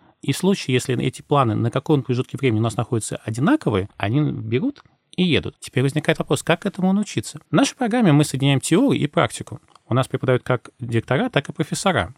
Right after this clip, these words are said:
И в частности, управление — это наука, которая делит, с одной стороны, теорию, то есть мы,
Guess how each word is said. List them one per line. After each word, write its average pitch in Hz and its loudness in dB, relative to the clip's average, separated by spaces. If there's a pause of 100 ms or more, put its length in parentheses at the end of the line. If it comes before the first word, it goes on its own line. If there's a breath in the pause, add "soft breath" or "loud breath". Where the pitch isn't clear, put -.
И 160 -4
в - -4
частности, - 0
управление — 160 4 (220)
это 175 2
наука, 175 2
которая 175 0
делит, 127 -2
с - -6
одной 165 4
стороны, 101 0
теорию, 139 2 (160)
то 95 -4
есть - -8
мы, 110 0